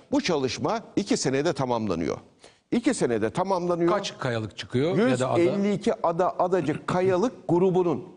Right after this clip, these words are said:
Speaker 2: Hı hı.
Speaker 1: bu yüz elli iki de olur, iki yüz de olur, üç yüz de. Çünkü ufak tefekler de var bunun arasında.
Speaker 2: Yani aslında bunlar küçük küçük yerlerde değil, e,
Speaker 1: Şehirler
Speaker 2: sanıyorum.
Speaker 1: kurulmuş,
Speaker 2: Bir kısmı
Speaker 1: belediyeler kurulmuş,
Speaker 2: Evet.
Speaker 1: bilmem neler kurulmuş bunlar. Ama bu uluslararası hukukta bunları yapmış olmaları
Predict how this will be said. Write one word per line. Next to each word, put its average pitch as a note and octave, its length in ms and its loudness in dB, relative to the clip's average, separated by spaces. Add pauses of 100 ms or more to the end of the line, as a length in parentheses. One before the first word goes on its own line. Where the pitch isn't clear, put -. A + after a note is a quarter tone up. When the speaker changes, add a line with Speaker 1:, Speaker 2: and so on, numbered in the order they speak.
(100)
Speaker 2:
Hı A2 60 -2
hı. G2+ 160 0
Speaker 1:
bu C3+ 120 4
yüz A#2 400 0
elli B2+ 340 0 (120)
iki C#3 220 0
de D#3+ 60 4
olur, D3+ 320 0 (120)
iki - 260 -2
yüz C3+ 260 2
de D#3 120 0
olur, D3 220 2
üç - 220 -4
yüz F#2 100 -2
de. A#2 60 2
Çünkü D3+ 260 -4
ufak D3 320 -2
tefekler C#3 480 -2
de G2+ 100 0
var E2+ 160 -2
bunun E2 160 -4
arasında. C2+ 400 -4
Speaker 2:
Yani D#3+ 120 0
aslında D#3 280 -2
bunlar D#3+ 300 0
küçük F3+ 260 -6
küçük D#3 200 -6
yerlerde C#3+ 540 0
değil, A#2+ 380 -2
e, G#2+ 460 -2
Speaker 1:
Şehirler A#2 280 2
Speaker 2:
sanıyorum. B2+ 420 0
Speaker 1:
kurulmuş, A#2 280 -2
Speaker 2:
Bir C3+ 60 2
kısmı C3 160 2
Speaker 1:
belediyeler B2+ 460 0
kurulmuş, D3+ 460 0
Speaker 2:
Evet. G#2+ 180 -2 (140)
Speaker 1:
bilmem B2+ 360 2
neler B2+ 300 0
kurulmuş F3 500 -2 (300)
bunlar. C3 360 0 (260)
Ama E3 280 0
bu G#3 200 0
uluslararası D3+ 680 0
hukukta C3+ 360 -2
bunları D#3+ 320 0
yapmış E3 440 -2
olmaları B2+ 600 2